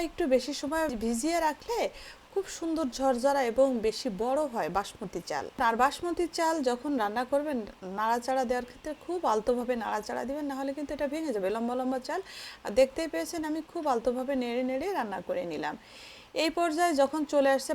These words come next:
পানিটা শুকিয়ে গায়ে গায়ে চলে গেছে, তখন আলু এবং দুই টেবিল চামচ ঘি দিয়ে ঢাকনা দিয়ে ঢেকে দমে রেখে দিয়েছিলাম একদম লো ফ্লেম করে দশ মিনিট। দশ মিনিট পর চলে আসলাম, কয়েকটা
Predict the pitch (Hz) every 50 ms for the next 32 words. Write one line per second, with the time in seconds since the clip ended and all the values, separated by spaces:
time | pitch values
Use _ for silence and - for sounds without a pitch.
0 | - 269 247 247 254 254 285 269 - 269 240 - 294 302 254 254 240 240 240 240
1 | 247 247 240 240 262 254 233 240 240 247 254 247 - 370 359 - 254 226 226 -
2 | 262 285 285 - - - - 214 214 220 226 226 254 285 339 392 466 453 - -
3 | - - - - - - - 202 208 196 214 220 214 214 220 214 226 226 - -
4 | - - - - 202 247 277 294 262 311 302 302 302 285 - 339 320 320 339 294
5 | 240 - - 240 269 294 269 254 320 370 453 466 381 175 143 - - - - -
6 | - - - - 262 254 247 247 269 277 269 240 277 294 285 247 269 269 269 330
7 | 320 254 269 262 247 262 262 254 247 247 - 262 269 233 269 285 285 277 - -
8 | 285 269 - - - - 233 240 247 247 240 233 233 302 311 320 311 277 247 247
9 | 240 - - 277 269 262 262 254 - 262 247 269 302 277 - 220 208 208 - -
10 | - - 190 170 151 - - - - - - - - - - 226 226 240 240 -
11 | - 311 311 311 - - - 320 277 - - 269 233 220 - - - - - -
12 | - 80 - - - - - - - - - - 240 226 226 - - 285